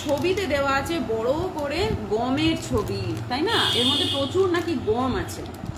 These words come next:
ওকে? খুব ভালো ব্যাপার। আচ্ছা, এটার সামনে কিন্তু লেখা আছে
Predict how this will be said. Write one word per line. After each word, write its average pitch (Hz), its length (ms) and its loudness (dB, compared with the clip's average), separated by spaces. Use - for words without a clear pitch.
ওকে? 226 200 -6
খুব 247 220 -4
ভালো 233 200 0
ব্যাপার। 208 300 -4
আচ্ছা, - 200 -6
এটার 302 280 2
সামনে 302 480 0
কিন্তু 330 240 0
লেখা 285 360 0
আছে 247 260 -2